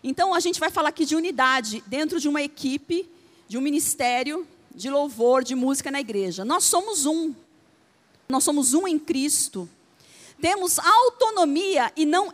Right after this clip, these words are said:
independência, que é diferente.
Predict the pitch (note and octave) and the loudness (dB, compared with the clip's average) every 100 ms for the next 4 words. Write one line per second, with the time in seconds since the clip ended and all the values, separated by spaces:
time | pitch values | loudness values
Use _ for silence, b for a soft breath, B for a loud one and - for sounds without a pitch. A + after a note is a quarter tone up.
0 | - B4+ B4+ A4 G4 - G4+ F4 C#4+ C#4+ | -8 -8 -8 -4 -4 -2 -4 -4 -2 -2
1 | - - A3 F3+ D#3 D3+ _ _ _ _ | -2 -2 -4 -4 -8 -16 _ _ _ _
2 | _ - B3 - D#4 D#4+ D#4 - - | _ -6 -6 -2 -2 0 0 -2 -6